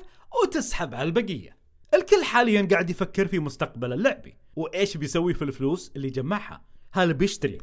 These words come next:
بلاي ستيشن فايف ولا الإكس بوكس سيريس إكس؟ ولا يسحب عليهم اثنينهم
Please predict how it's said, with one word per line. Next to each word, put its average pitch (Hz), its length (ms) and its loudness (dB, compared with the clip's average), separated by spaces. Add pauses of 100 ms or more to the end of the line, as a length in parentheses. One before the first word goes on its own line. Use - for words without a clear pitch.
بلاي 123 120 -8
ستيشن 135 300 -10
فايف 262 360 -8 (260)
ولا 359 200 6
الإكس 285 420 -4
بوكس 233 300 0
سيريس 123 460 -8
إكس؟ - 420 -10 (320)
ولا 208 400 2 (220)
يسحب 359 300 0
عليهم 190 220 2
اثنينهم 202 560 -2